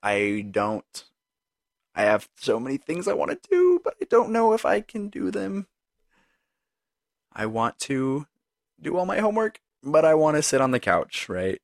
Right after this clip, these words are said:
And it's hard to create that time management or to be motivated during covid. If you're going through this, you're not alone. Um, just to end this episode, there's a lot of different questions that we asked in this,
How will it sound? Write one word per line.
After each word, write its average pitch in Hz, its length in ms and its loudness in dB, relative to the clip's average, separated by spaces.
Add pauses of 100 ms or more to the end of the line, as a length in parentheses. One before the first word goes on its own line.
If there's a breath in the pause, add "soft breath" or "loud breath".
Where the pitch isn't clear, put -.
And 104 100 -4
it's 98 140 -6
hard 110 360 0
to 107 280 -4 (260)
create 107 280 2
that - 200 0
time 92 200 -4
management 87 380 -4
or 87 40 -4
to - 160 -16
be 95 80 -10
motivated 90 500 -4
during 87 220 -12
covid. 87 480 -10
If - 120 -20
you're 92 80 -14
going 98 280 0
through 95 140 -8
this, - 400 -4 (140)
you're 90 100 -12
not 80 160 -8
alone. 71 280 -10 (1700)
Um, 85 460 -8 (2000)
just - 200 -4
to 190 100 2
end 156 100 2
this 135 140 2
episode, 104 480 2
there's 123 180 2
a 151 60 4
lot 160 160 2
of 147 100 0
different 131 300 -6
questions 110 400 -2
that 104 100 2
we 95 100 2
asked 95 320 0
in 95 80 -6
this, 90 340 -4